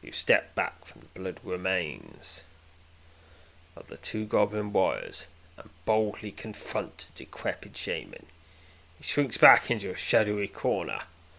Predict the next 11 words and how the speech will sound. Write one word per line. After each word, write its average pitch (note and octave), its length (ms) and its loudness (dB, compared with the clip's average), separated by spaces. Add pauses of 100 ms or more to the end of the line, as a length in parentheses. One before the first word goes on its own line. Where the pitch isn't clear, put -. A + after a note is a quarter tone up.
(360)
and G#2+ 160 -6
waves B2 360 6
his A#2+ 200 -2
warty D#3 440 8
hand C#3+ 380 6 (120)
in - 60 -10
a - 80 -14
strange D3 920 4
but - 140 -10
deliberate A2+ 580 -2
fashion. A2 520 2